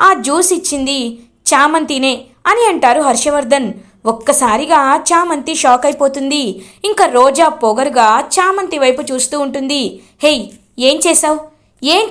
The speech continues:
చేసావ్ మా అత్తయ్యని?" అని అడుగుతుంది రోజా. ఒక్కసారిగా చామంతి షాక్ అయిపోతుంది. "నేనేం చేయడం ఏంటి? నేనేమీ చేయలేదు. అయినా అమ్మగారికి జ్యూస్లో పాయిజన్ ఎలా కలిసిందో నాకు తెలీదు. కేవలం ఆ జ్యూస్ని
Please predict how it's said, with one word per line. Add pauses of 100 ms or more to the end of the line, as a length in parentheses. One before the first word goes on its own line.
చేసావ్
మా
అత్తయ్యని?" (240)
అని
అడుగుతుంది
రోజా. (320)
ఒక్కసారిగా
చామంతి
షాక్
అయిపోతుంది. (320)
"నేనేం
చేయడం
ఏంటి? (360)
నేనేమీ (120)
చేయలేదు. (380)
అయినా (260)
అమ్మగారికి (240)
జ్యూస్లో (320)
పాయిజన్
ఎలా
కలిసిందో
నాకు
తెలీదు. (300)
కేవలం
ఆ
జ్యూస్ని